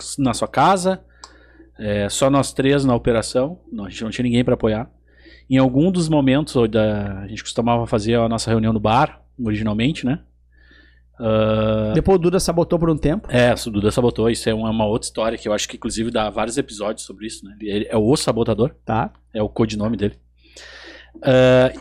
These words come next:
Speaker 1: a gente trocou uma ideia e, e eu disse pra vo-, e eu, eu coloquei assim, eu acho que a gente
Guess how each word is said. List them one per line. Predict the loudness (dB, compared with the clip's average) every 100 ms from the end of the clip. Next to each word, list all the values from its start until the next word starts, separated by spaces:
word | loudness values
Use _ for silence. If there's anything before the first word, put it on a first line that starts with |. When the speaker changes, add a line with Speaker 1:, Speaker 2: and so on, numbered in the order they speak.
| -18 _ _ _ 0
Speaker 1:
a |
gente | 2 2 2
trocou | 2 4
uma | 4
ideia | 4 6 6 6
e, | 6 6 4 2
e | 4
eu | 6 6
disse | 2 0
pra | 2
vo-, | 2 2
e | 4
eu, | 6 4 2 -4
eu | -4 -2
coloquei | 2 2 2 2
assim, | 0 0 -2 0
eu | 0
acho | 0
que |
a | 0
gente | 0 0